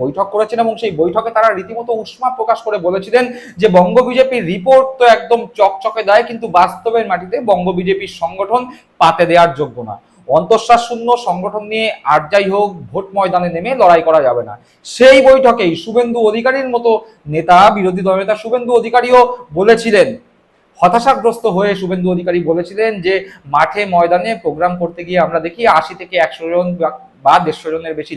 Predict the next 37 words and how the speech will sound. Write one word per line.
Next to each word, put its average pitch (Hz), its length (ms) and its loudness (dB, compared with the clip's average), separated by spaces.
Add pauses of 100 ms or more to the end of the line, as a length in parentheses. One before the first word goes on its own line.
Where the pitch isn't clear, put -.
লোক 160 200 0
হয় 156 160 -2
না। 214 60 2 (440)
আশেপাশের 233 520 4 (100)
জেলা 190 280 2
থেকে 202 200 2 (440)
লোক 180 120 2 (120)
ডেকে 170 260 -4
আনতে 196 260 -4
হয়, 247 160 6 (460)
কোনো 156 220 -6
জেলায় 180 320 6 (600)
প্রোগ্রাম 147 380 -6
থাকলে 175 240 -10
সেই 175 180 -8
প্রোগ্রামকে 165 460 0 (420)
সফল 160 280 -2 (120)
করবার 151 360 2
জন্য। 110 200 -12 (920)
তিনি 247 140 0 (120)
আরও 247 140 8 (120)
বলেছিলেন 247 480 4
যে 262 60 0 (100)
বিজেপিতে 240 440 -2
এই 233 160 -2
মুহূর্তে 240 260 -2 (100)
কমিটি 214 300 0 (140)
ফোনে 196 320 -4
ফোনে 208 260 -6
বা 233 60 8 (120)
WhatsApp-এই 185 540 0
হয়ে 180 180 0
যাচ্ছে, 196 280 0 (400)
বাস্তবে 180 480 2 (100)
বুথে 185 280 -12
বুথে 185 240 0 (360)
কমিটি 170 300 0